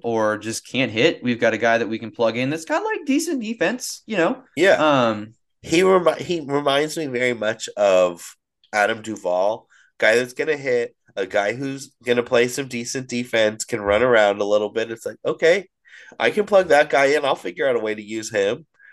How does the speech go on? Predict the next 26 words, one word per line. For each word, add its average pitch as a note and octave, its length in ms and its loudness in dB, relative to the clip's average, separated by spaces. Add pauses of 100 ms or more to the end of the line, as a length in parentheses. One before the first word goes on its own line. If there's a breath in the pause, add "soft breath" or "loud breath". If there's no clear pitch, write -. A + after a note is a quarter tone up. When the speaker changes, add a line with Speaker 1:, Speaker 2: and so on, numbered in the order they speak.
Speaker 2:
which C#3 260 4
is A#2+ 200 0
really C#3+ 300 4
good. C#3+ 320 2
Like, G2+ 260 -12 (120)
those A#2+ 240 0
are D3+ 40 -8
the D3+ 100 -2
guys C3+ 320 4
you B2+ 80 -10
need. B2 260 -10 (360 loud breath)
You B2+ 80 4
don't E3+ 200 8
want D3 160 4
to D#3 80 0
just C3+ 260 -2
have A2 340 2 (340 soft breath)
nine A#2+ 360 2
guys A2+ 320 2
in A#2 60 -6
a G#2+ 60 -2
lineup G2 360 -2
and G2 100 -18
then G2+ 140 -2
a F#2 80 -4
just - 400 -14